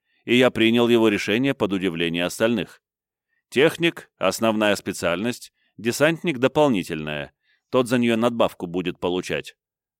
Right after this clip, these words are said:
Хм, а денежных средств у меня пока не было, надо будет заводить. Проблем как с базами знаний, так и нейросетями я не видел. Около полусотни сетей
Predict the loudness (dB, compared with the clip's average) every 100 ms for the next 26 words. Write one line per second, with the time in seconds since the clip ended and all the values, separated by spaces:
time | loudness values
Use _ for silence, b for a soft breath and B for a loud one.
0 | _ -6 -6 -8 _ _ _ _ -4 0
1 | 2 2 0 0 2 0 0 -2 0 0
2 | 0 0 0 2 2 0 0 -6 _ -4
3 | 0 2 2 2 0 0 0 2 0 -4
4 | -8 _ _ _ _ _ _ _ _ -2
5 | 0 2 2 2 0 0 2 2 4 2
6 | 0 0 0 0 0 -2 -2 0 0 0
7 | -4 -4 -2 0 0 0 2 0 0 -2
8 | -4 -6 _ _ _ -2 2 2 2 2
9 | 0 2 2 0 -2 -2 0 0 0